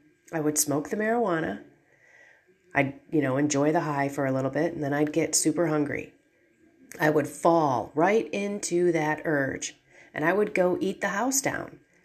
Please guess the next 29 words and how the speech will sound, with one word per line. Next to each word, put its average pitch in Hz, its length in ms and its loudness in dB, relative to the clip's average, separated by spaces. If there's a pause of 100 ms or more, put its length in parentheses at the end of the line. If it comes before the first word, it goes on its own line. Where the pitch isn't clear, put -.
(180)
I'd 151 120 -8
have 120 180 -4
cereal 180 720 0
and 151 180 -6
ice 175 320 2
cream 165 480 0
and 123 160 -6 (360)
anything 254 1000 4
that 175 320 -2
was 147 360 0
easy 214 880 -4
to 170 320 0
throw 175 500 2
back 165 480 0
up 127 340 -4 (1160)
to 156 100 -2
get, - 520 -2
to - 100 -4
make 175 240 2
myself 180 500 2
sick. - 440 -2
So 156 140 0
I 143 120 0
was 160 180 2
bulimic 165 600 2
at 131 140 -6
this - 200 -2
time 135 340 -6
too. 98 360 -2